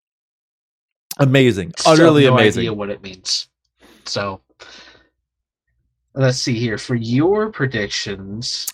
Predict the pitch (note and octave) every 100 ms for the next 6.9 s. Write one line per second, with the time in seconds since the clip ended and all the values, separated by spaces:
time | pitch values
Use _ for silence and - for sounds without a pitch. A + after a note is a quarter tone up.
0 | _ C#3 C#3+ C3+ B2+ A#2+ A#2+ C3+ B2 A2
1 | G#2+ - C#3+ E3 - C#3+ C#3+ C3 B2 B2+
2 | _ C3 - A#2+ F#2+ B2 C3 _ _ _
3 | _ C#3 C3+ B2+ A#2+ G#2+ F#2+ F#2+ B2 C3
4 | _ _ _ _ - F3+ D3+ D3+ F3+ D#3+
5 | C3+ A2+ - C3 C#3 B2 F#3 F#3+ C3 F2
6 | G#2+ - C3+ B2+ A#2+ A#2 A2+ G#2